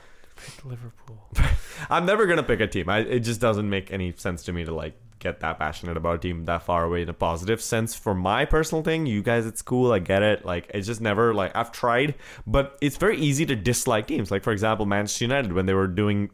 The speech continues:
Speaker 2: tremendously well for ten years, I'm like, "It just, I just want this team to go to crap for a while."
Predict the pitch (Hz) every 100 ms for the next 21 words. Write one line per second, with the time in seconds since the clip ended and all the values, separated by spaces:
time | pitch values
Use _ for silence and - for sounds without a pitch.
0 | - - 110 107 113 117 107 107 110 127
1 | 143 131 147 160 - 117 - - - -
2 | 139 139 147 127 127 123 - - 117 110
3 | 98 90 98 98 110 80 - 104 90 87
4 | 80